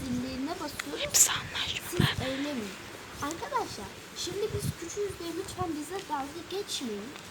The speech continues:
Speaker 1: Büyük ihtimalle birçok kişi biz küçüğüz diye dalga geçecek ama lütfen geçmeyin. Arkadaşlar, bir sonraki videomda belki size denk gelirim,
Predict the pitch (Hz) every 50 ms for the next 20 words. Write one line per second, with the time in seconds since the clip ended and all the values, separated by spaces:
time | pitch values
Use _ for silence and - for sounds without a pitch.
0 | - - - - - - - - - - - - - - - - - 240 262 359
1 | 427 427 - 466 427 - - - 403 381 381 392 392 392 381 415 - 370 359 359
2 | - 381 370 370 359 - - 359 349 381 349 339 339 339 - - 339 330 - -
3 | 359 359 339 339 - 349 359 349 - 269 269 294 302 330 370 392 427 403 - -
4 | - - - - - - 339 311 302 349 381 - - 415 403 359 285 254 285 311
5 | 320 - - 240 208 - - - - - - - - - - - - - 269 320
6 | - 427 427 466 440 - - 214 190 - - - - - - - - - 233 311
7 | 403 - - - 508 523 539 523 - 494 427 427 427 - 466 508 523 508 440 359
8 | 415 294 294 294 359 - - - - - - - - - - - - - - -
9 | - - - - - - - - - - - - - - 285 311 381 - - 415
10 | 392 - - - 285 349 403 427 440 392 320 269 247 - 254 233 214 208 202 214
11 | 233